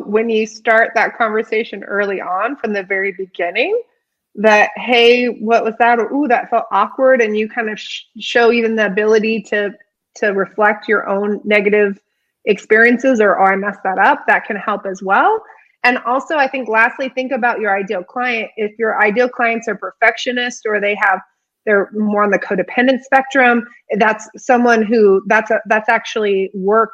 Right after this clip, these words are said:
in the therapy room is for them to learn how to give negative feedback. So it may be a clinical issue as well.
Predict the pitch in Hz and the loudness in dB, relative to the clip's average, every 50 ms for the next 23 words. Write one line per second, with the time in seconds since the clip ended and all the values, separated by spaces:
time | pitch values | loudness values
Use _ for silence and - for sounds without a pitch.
0 | - - 226 208 202 185 - - 214 196 196 190 - 202 190 180 208 233 247 240 | -8 -8 -6 -6 -6 -6 -4 -2 0 0 0 0 0 -4 -2 0 0 0 0 0
1 | 214 196 170 196 185 - - 208 190 196 202 202 196 - 208 196 202 190 196 180 | -2 -4 -6 -8 -10 -8 -6 -6 -4 -2 -4 -4 -4 -4 -2 0 0 0 0 0
2 | 185 196 196 185 180 196 190 190 190 190 180 185 180 175 - _ - 240 247 202 | 0 0 0 0 -2 -2 -2 0 -2 -2 0 -2 -4 -6 -6 _ -4 -2 0 2
3 | 180 190 185 180 180 - - - _ - - - _ _ _ - - 240 214 208 | 2 4 4 4 2 0 -4 -10 _ -20 -20 -20 _ _ _ -2 2 2 4 4
4 | - - 220 208 208 214 220 208 214 202 180 - - 220 214 208 196 214 196 - | 4 2 2 2 2 2 2 2 2 0 -2 -2 -4 -6 -4 -4 -4 -6 -6 -4
5 | 202 202 208 - 202 185 175 190 185 180 190 180 196 208 208 294 196 196 | -4 -4 -4 -4 -6 -4 -2 -2 -2 -2 0 2 4 4 6 6 6 4